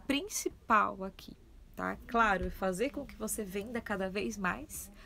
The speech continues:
muito, muito, muito, muito, que você seja feliz, como artesã, mas que você se reconheça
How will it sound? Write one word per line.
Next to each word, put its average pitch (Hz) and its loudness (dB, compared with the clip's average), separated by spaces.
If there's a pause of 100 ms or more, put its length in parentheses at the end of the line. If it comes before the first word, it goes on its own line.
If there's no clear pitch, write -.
(140)
muito, 302 2
muito, 262 0
muito, 233 -4
muito, 202 -6
que - -20
você 214 0
seja 226 -4
feliz, 220 -4 (280)
como 185 -4
artesã, 208 -4
mas 247 -4
que - -14
você 240 -2
se 233 0
reconheça 226 -2